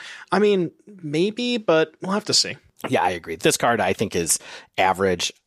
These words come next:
Speaker 2: I just wanted to talk about Vannifar. Uh, maybe
Speaker 1: I do love
Speaker 2: someday.
Speaker 1: Vannifar.
Speaker 2: Maybe someday the other one will be good. <laughs>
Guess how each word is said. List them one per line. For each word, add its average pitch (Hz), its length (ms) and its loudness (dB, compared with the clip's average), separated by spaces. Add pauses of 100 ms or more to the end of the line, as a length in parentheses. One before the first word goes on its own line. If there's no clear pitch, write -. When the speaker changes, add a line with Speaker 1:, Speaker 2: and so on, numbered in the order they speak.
(140)
Speaker 2:
I 110 120 0
just 104 180 -4
wanted 98 160 -2
to 90 100 -2
talk 87 180 -2
about 82 220 -2
Vannifar. 87 680 0 (420)
Uh, 87 220 2
maybe 110 220 4
Speaker 1:
I - 20 4
do - 80 4
love 170 160 4
Speaker 2:
someday. 147 200 0
Speaker 1:
Vannifar. 104 200 -8 (160)
Speaker 2:
Maybe 143 180 4
someday 107 340 2
the 95 120 0
other 90 160 0
one 87 160 -2
will 90 60 -4
be 85 120 -4
good. 87 240 0 (360)
<laughs> - 140 -4